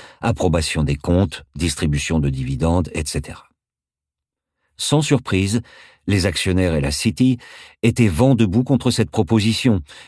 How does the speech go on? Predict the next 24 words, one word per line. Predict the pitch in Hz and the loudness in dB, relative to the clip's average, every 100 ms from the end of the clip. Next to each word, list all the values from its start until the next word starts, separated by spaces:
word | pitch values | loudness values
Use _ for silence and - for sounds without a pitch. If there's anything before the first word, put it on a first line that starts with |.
| _ | _
qui | - | -6
bouleversait | 78 87 82 78 - 98 | -2 0 0 -2 -2 -2
radicalement | 71 95 90 82 80 104 | 0 -2 0 0 0 2
les | 107 | 0
conceptions | 92 87 85 - 101 | -2 -2 -4 -2 -2
habituelles | 85 76 73 107 104 | 0 -2 -2 0 0
du | 82 | -2
capitalisme | 85 78 76 90 82 78 82 | -2 -4 -4 -2 -2 -2 -2
privé | 73 73 67 82 87 - - - - | -2 -4 -2 -2 -4 -8 -20 -8 0
et | 117 | 0
qui | 107 110 | 2 2
allait | 101 | 2
potentiellement | 85 92 90 85 - 78 90 107 - - | 0 -2 -2 -2 -2 0 0 0 -4 -12
bien | 90 82 113 120 110 | -6 0 2 4 4
au-delà | 92 85 78 90 | 2 0 0 0
de | 92 | 0
la | 82 | 0
cogestion | 87 78 80 - 87 | -2 -2 -4 -2 -2
à | 80 | 0
l'allemande | 73 71 78 92 90 76 - - | 0 0 0 0 0 -2 -4 -2
ou | 98 | 0
à | 80 | 0
la | 78 | -2
suédoise. | 78 67 57 - - | -2 -4 -6 -12 -18